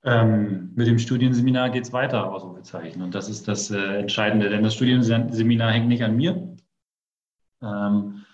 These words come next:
sondern wird maßgeblich von, äh, vielen guten Kollegen mitgestaltet, die als Studienleiter da mitarbeiten. Und, ähm, als ich das damals in der Administration von Gerd übernommen habe, sind wir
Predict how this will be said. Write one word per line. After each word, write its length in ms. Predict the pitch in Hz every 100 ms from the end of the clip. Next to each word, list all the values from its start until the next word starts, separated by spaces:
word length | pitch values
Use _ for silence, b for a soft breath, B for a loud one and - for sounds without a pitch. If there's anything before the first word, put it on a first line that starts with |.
| B B B _ _
sondern 880 | 110 110 107 110 110 113 110 110 104
wird 340 | 107 110 110 110
maßgeblich 880 | 107 107 113 - 113 113 113 107 -
von, 540 | - 104 101 101 98
äh, 260 | 98 95 - -
vielen 460 | _ 139 131 120 113
guten 340 | 123 131 117
Kollegen 480 | 113 107 110 131 127
mitgestaltet, 760 | 117 - - - 113 117 113
die 120 | 110
als 200 | 107 104
Studienleiter 680 | - 131 127 120 104 104 107
da 140 | 101 92
mitarbeiten. 920 | 107 - 120 117 120 127 143 139 B B B B _ -
Und, 580 | 117 110 110 107 107 110
ähm, 440 | 104 101 98 98 - _ _ _ _ _ _
als 160 | 113
ich 80 | 117
das 180 | 120 117
damals 880 | 120 120 127 123 123 120 - - -
in 120 | 170
der 100 | 117
Administration 960 | 113 123 123 117 117 113 - 131 135 135
von 220 | 120 110
Gerd 340 | 110 117 120
übernommen 480 | 117 104 101 127 151
habe, 340 | 135 135 131 123
sind 320 | 113 117 113
wir 580 | 113 110 113 113 110 -